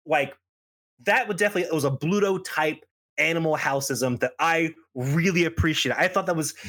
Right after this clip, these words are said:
it's so dumb and so silly that would only happen in a sitcom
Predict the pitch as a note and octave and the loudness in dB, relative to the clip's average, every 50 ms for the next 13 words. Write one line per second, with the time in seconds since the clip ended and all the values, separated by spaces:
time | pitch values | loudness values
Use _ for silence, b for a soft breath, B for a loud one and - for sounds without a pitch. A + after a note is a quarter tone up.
0 | F2+ B - F#3 F#3 F#3 - - - G#3+ A3+ C4 G#3 E3 F#3 F3 E3 E3 E3 E3 | -6 B -2 -2 -2 -2 -4 -2 0 0 0 0 -2 -2 0 2 2 2 0 0
1 | D3+ D3 D3 C#3+ - - F3 G3 G#3 G3+ - - F3+ E3 E3 D#3 C#3+ C3 B2+ B2+ | -2 -4 -4 -2 0 0 0 0 0 0 -2 -2 0 0 2 2 0 0 -2 -2
2 | - C#3+ D#3 F#3 G#3+ G3+ F3+ F#3 F3+ F3 - E3+ E3 D#3+ E3 - - - D3+ - | -2 -2 0 0 0 0 0 0 -2 0 -2 -2 0 0 0 -2 -2 -2 -2 -4
3 | - - C#3 B2+ B2+ B2 A#2 A#2+ | -2 -2 -2 0 0 0 -2 -4